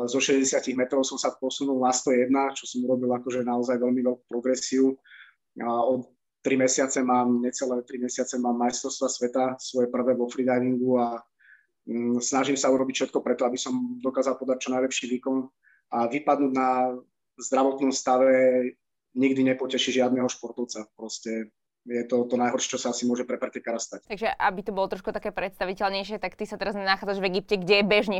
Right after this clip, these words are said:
Speaker 2: štyridsaťštyri stupňov a ty tam existuješ teda bez klímy, čo si ja osobne nedokážem predstaviť a myslím si, že mnoho dovolenkárov teda lipne len na tej klíme, keď sú v izbách.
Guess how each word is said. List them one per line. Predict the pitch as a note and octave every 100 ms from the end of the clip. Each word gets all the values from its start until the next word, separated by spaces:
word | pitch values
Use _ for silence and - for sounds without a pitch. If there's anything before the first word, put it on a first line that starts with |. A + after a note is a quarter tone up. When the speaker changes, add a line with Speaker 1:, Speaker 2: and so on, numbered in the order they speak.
| F3+
Speaker 2:
štyridsaťštyri | A3+ G#3 G#3+ - - G#3+
stupňov | G#3+ G3 F3+ G#3 G#3
a | F#3
ty | G#3
tam | G#3 F#3+
existuješ | F#3+ G3+ G3 F3+
teda | G3 G3
bez | F3+ F3+
klímy, | F#3+ G3 G3
čo | F#3+
si | G3
ja | F3
osobne | F#3 F3+ F3+ F3
nedokážem | F#3 G3+ G#3
predstaviť | G3 E3+ F#3 G3 F#3+
a | F#3+
myslím | F#3+ G3+
si, | F#3+
že | G3
mnoho | F#3+ G3 G#3
dovolenkárov | F#3+ F3+ G3 G3 G3 F#3+ G3
teda | F#3+ F#3+ F#3+
lipne | G3+ - A3
len | G3 G3
na | F#3+
tej | G3+ G3+
klíme, | G3 F#3+ F#3+ G#3+ G#3
keď | F#3
sú | F#3 G#3+
v | F3+
izbách. | F#3 F3+